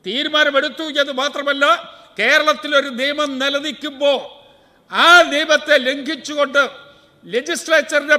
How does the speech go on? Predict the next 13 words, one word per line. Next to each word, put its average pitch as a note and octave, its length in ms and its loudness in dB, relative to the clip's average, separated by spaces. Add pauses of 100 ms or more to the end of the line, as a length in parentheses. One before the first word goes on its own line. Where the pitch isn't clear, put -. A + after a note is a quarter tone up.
പോലും C#4+ 340 0
അറിയിക്ക-, D4 380 -4 (100)
അറിയിക്കാതെ C4+ 600 0 (600)
രായ്ക്ക് C4 520 4
രാമാനം B3+ 500 2 (440)
നെയ്യാറിലെ C4+ 600 0
വെള്ളം B3+ 280 -2 (160)
രാമനാഥപുരത്ത് B3+ 920 0 (460)
ഒഴുക്കി D#4+ 380 2 (120)
കൊടുക്കുന്നതിന് C#4+ 600 -4
വേണ്ടി C4 240 -4
നമ്മൾ B3+ 180 -4 (120)
തീരുമാനമെടുത്തു. A#3 680 -6